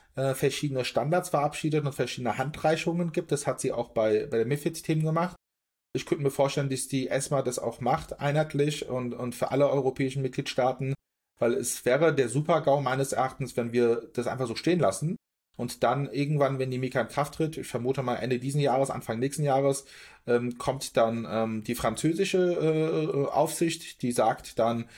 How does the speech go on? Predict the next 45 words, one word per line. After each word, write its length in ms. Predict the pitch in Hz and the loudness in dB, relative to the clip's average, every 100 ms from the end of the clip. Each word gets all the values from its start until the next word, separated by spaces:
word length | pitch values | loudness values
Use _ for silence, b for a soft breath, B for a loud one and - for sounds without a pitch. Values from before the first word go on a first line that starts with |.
| B | B
alle 380 | - 131 156 156 | 0 4 4 4
N 120 | 131 | 2
F 120 | 131 - | 0 -2
Ts, 180 | 143 | -6
die 120 | - 123 | 0 0
auf 100 | 117 | 2
Sorare 400 | 123 127 135 143 | 2 4 4 4
gehandelt 460 | 117 135 135 131 | 2 0 -2 0
werden, 300 | 123 117 113 | 2 2 0
sind, 320 | 143 170 - | -2 -2 -2
gehören 220 | 117 117 151 | 0 2 2
zu 80 | |
einer 120 | 185 185 | 0 2
Kollektion. 640 | 180 165 - 170 180 208 - _ _ _ 143 | 0 0 0 2 4 2 -4 _ _ _ -6
Und 220 | 135 - | -4 -4
die 100 | 127 | 2
Deutschen 400 | 120 143 - 139 | 4 4 2 0
sagen, 480 | 127 120 139 135 131 | 4 4 2 -2 0
äh, 380 | 110 123 120 117 120 | 2 2 2 2 2
ja, 320 | 131 101 - | 4 2 0
alle, 180 | 117 135 | 2 2
die 140 | 127 | 2
auf 160 | 220 - | 0 2
OpenSea 360 | 123 120 - 185 | -2 -2 -4 0
gehandelt 400 | 147 151 156 151 | 2 2 0 2
werden, 160 | 139 | 2
aber 120 | 120 123 | 2 -2
nicht 140 | 123 | -2
auf 80 | 113 | 0
Sorare, 420 | 117 127 160 160 B B B - | 4 6 4 2 B B B 0
ähm, 340 | 120 120 120 | 2 2 -2
und 340 | 135 123 - 120 | -4 -6 -4 -2
dass 140 | 120 | -2
man 120 | 117 | 0
dann, 220 | 117 127 | 0 0
äh, 280 | 117 - - - - 131 | -4 -10 -12 -12 -18 -4
so, 180 | 131 127 | -2 2
so 80 | 135 | 4
ein 100 | 139 | 4
Mischmasch 400 | 190 - 95 - | 2 2 -2 0
hat, 320 | 90 98 104 | -4 -2 0
wieder 160 | 139 143 | 2 0
so 60 | |
ein 80 | 135 | 0
Fleckenteppich, 720 | - 175 170 190 190 190 185 | 0 -2 0 -2 0 2 2